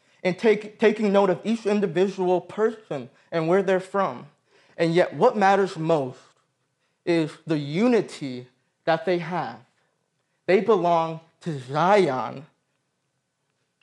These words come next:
They are in covenant with the God of Zion. If you've been to New York, you'll know that,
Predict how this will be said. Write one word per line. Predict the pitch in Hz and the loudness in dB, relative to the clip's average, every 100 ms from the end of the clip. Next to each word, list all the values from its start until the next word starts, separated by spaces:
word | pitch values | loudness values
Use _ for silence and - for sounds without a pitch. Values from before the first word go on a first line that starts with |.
| - | 2
They | 190 | 4
are | 196 | 4
in | 175 | 2
covenant | - - 208 185 160 131 - _ _ _ _ - | -2 0 0 0 -2 -4 -10 _ _ _ _ -6
with | 165 | -2
the | 160 | -2
God | 131 170 190 180 151 - | 0 2 4 4 0 -4
of | 139 | -8
Zion. | 135 143 165 185 156 123 120 135 147 _ _ _ _ _ _ _ _ _ _ - | -6 -2 2 2 0 -4 -8 -10 -16 _ _ _ _ _ _ _ _ _ _ -2
If | 185 | -2
you've | 202 180 | 0 2
been | 208 | 2
to | 202 185 | 2 0
New | 175 | 0
York, | 156 156 185 - - - _ _ _ _ _ _ _ | 0 2 0 -2 -18 -18 _ _ _ _ _ _ _
you'll | 160 147 | -4 -2
know | 147 160 165 | 2 2 2
that, | 151 147 147 | 0 -2 -4